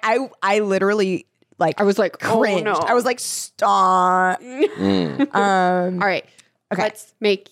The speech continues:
Speaker 2: you
Speaker 1: Okay,
Speaker 2: tell us
Speaker 1: tell
Speaker 2: the
Speaker 1: us the
Speaker 2: plot.
Speaker 1: plot.
Speaker 3: Okay. So they at this camp, uh, you know, Maddie, and she's riding a horse with her homie. Uh, shit, what's her homie's name?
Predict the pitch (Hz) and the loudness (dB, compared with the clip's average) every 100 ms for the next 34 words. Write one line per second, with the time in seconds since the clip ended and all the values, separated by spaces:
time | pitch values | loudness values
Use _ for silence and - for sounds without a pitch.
0 | - 190 180 175 175 - _ 196 - 196 | -6 0 2 2 0 -8 _ -4 -2 0
1 | 175 214 214 - 156 160 135 - - 95 | 0 2 0 -2 -2 0 -2 -4 -6 -6
2 | 85 113 85 69 _ _ _ _ _ - | -4 -4 -6 -8 _ _ _ _ _ -6
3 | - 113 101 95 90 - _ _ 110 117 | -2 2 2 2 0 -4 _ _ 0 2
4 | 113 - 110 - - 135 113 110 - _ | 0 0 0 0 -6 -4 0 -2 -4 _
5 | _ _ _ _ 87 90 87 87 87 87 | _ _ _ _ -4 0 2 2 2 2
6 | 87 90 85 90 92 95 95 78 90 85 | 0 0 0 2 0 0 0 0 -2 -2
7 | 90 85 95 95 95 92 95 92 87 87 | -2 0 2 2 -2 0 0 0 0 0
8 | 87 90 95 95 95 92 92 _ _ - | 0 0 0 0 0 0 -2 _ _ -4
9 | 85 82 80 76 76 82 - - 65 85 | 0 0 0 0 -2 -6 -10 -10 -8 -8
10 | - 80 87 76 - - - 57 50 | -8 -12 -10 -12 -12 -16 -16 -16 -16